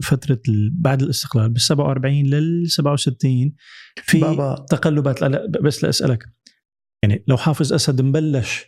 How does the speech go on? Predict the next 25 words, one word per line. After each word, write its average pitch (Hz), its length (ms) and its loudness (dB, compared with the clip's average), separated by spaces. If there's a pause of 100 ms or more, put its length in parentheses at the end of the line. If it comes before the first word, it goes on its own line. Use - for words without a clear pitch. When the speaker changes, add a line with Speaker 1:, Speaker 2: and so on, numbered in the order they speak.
Speaker 1:
لو 135 100 4
كان 170 260 0
عمره 156 480 0
نفس 175 220 0
العمر 143 300 0
اللي 131 280 0
لما 127 220 0
استلم، 110 440 0 (260)
بس 135 200 2
مستلم 156 520 0 (200)
بالخمسين 151 580 2
بدل 120 360 -2 (340)
ال-، - 420 -2 (380)
بالسبعين. 120 480 2 (260)
Speaker 2:
ما 214 80 4
بيصير 156 220 0
يصير 131 220 0
بالخمسين. 120 580 -2 (360)
Speaker 1:
ب-، - 60 0 (160)
يا 127 80 4
بابا، 117 280 0 (520)
اللي 107 120 4
عم 101 120 2
بسألك 120 380 0
إياه 107 180 -4